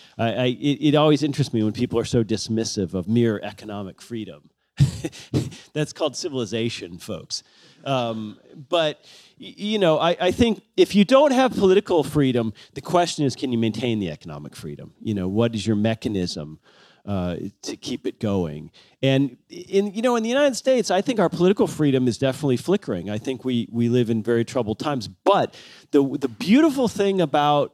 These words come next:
the West and the United States in particular is, you know, it, you know, it's a double-edged sword. On the one hand, we've been rich so long that we just take it for granted. We think that m-, the material abundance just, uh,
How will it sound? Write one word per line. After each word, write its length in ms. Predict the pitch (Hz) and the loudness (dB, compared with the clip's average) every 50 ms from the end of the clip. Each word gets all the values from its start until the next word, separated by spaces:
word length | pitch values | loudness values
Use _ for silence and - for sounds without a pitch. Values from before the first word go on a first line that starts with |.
| _ 120 | _ -4
the 100 | 131 127 | -4 -2
West 520 | 123 117 123 127 127 127 117 120 131 - | 0 2 2 2 2 2 0 -2 -4 -4
and 100 | 135 117 | -4 -2
the 40 | 123 | 0
United 280 | 127 131 170 180 190 175 | 0 2 2 2 2 0
States 280 | - - 160 147 - | 0 0 -2 0 -2
in 60 | 139 123 | -4 -8
particular 440 | - - 202 226 - - 135 120 - - - - - - - - _ _ | 0 2 2 2 2 0 0 -2 -2 -6 -16 -20 -20 -20 -20 -20 _ _
is, 440 | 147 151 147 143 139 123 - - - _ _ _ _ _ _ _ | 2 4 6 6 4 2 0 -6 -10 _ _ _ _ _ _ _
you 180 | 135 147 151 147 | -6 -2 0 2
know, 440 | 143 135 127 123 127 131 127 - _ _ _ _ _ _ _ _ _ _ | 2 4 4 4 4 2 0 -4 _ _ _ _ _ _ _ _ _ _
it, 200 | - 127 127 - | -10 -10 -10 -10
you 180 | - 127 151 151 | -10 -8 -4 0
know, 180 | 151 156 151 151 | 2 2 4 4
it's 200 | 160 156 - 175 | 2 0 0 0
a 60 | 151 | 2
double-edged 420 | - 214 220 202 208 190 170 - | 2 2 4 4 4 4 4 2
sword. 180 | - 220 196 170 | 2 2 4 4
On 100 | 147 147 | 4 4
the 60 | 160 | 4
one 120 | 196 - | 4 2
hand, 180 | 233 214 196 175 | 2 2 4 6
we've 160 | 160 151 127 | 6 6 6
been 160 | 156 143 139 | 4 4 4
rich 320 | 135 165 170 - - - - | 4 4 2 2 -2 -6 -2
so 240 | - 170 147 143 135 | 2 4 4 4 6
long 640 | 120 120 123 147 156 127 92 80 80 78 78 - 101 | 6 4 4 4 4 2 0 -2 -4 -6 -10 -6 -2
that 100 | 120 120 | 2 2
we 120 | 123 127 | 2 2
just 180 | 117 123 113 - | 2 0 -2 -2
take 240 | - 147 135 - 131 | 0 -2 -2 -2 -4
it 80 | - | -6
for 140 | - 117 104 | -6 -6 -4
granted. 380 | - 113 113 120 123 110 95 92 | -2 -2 0 0 2 2 0 0
We 120 | 98 101 | 0 -2
think 240 | 98 - 113 104 98 | -2 -2 -2 -2 -2
that 300 | 113 101 98 104 104 - 117 | -4 -4 -2 -4 -4 -2 -4
m-, 100 | 113 107 - - - - - | -4 -6 -6 -12 -12 -4 -2
the 80 | 120 | 0
material 440 | 113 113 - - 156 151 139 131 127 | 0 0 0 2 4 4 6 6 4
abundance 440 | 120 - 135 135 135 123 107 - - | 4 4 2 2 2 2 0 -2 -4
just, 340 | - 131 117 - - - - - - - _ - | -4 -4 -4 -4 -6 -12 -18 -20 -20 -18 _ -4
uh, 300 | 113 113 110 107 101 | -2 0 0 0 -2